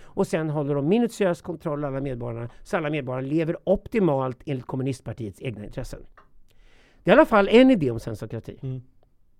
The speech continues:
Speaker 1: En diktatur. Så vi måste nu som filosofer och västerlänningar snabbt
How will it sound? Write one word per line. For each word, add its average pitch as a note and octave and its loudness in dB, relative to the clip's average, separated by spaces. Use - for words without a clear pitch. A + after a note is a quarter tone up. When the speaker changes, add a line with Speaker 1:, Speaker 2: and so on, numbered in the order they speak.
Speaker 1:
En E3+ 0
diktatur. - -4
Så G#3 0
vi A3+ 4
måste C4 4
nu F3 2
som D3 -6
filosofer G3+ 0
och E3+ -4
västerlänningar C3+ -8
snabbt - -6